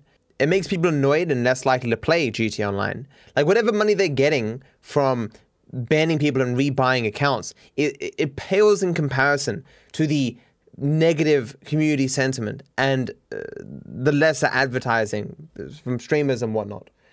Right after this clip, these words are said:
Um, the destruction of the, um, the community around G T A Online for P C. Viewer claims I was never a serious speedrunner.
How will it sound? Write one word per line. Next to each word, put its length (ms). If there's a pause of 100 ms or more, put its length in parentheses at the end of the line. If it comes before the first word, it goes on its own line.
(200)
Um, 140
the 80
destruction 640
of 160
the, 200
um, 380 (600)
the 100
community 480 (140)
around 320
G 120
T 140
A 60
Online 320 (100)
for 120
P 180
C. 240 (800)
Viewer 340
claims 480
I 140
was 200
never 300
a 160
serious 580
speedrunner. 640